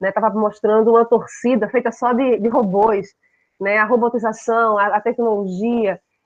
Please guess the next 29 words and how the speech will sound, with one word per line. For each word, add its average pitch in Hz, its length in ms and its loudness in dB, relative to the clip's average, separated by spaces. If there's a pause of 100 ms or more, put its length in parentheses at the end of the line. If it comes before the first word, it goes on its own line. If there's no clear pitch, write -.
(100)
é, 208 100 -4
tudo 294 300 0
isso 277 240 -2
agora 233 440 4 (300)
vai 226 360 0
começar 254 460 0
mais 240 240 -2
do 240 80 -8
que 254 80 -2
nunca 247 260 -2
a - 20 -8
fazer 254 300 -4
parte 247 360 0
da 185 120 -4
nossa 185 320 -8
vida. 175 460 -10 (560)
E 220 140 0
aí, 240 360 2 (100)
<clears throat> 240 580 -6
esses 269 240 2
estudos 311 420 -4
da 226 100 0
hospitalidade, 214 800 -2 (340)
eu 220 160 2
acho 254 240 2
que 277 80 -4
eles 254 240 -2
vêm 240 180 2
muito 233 480 -2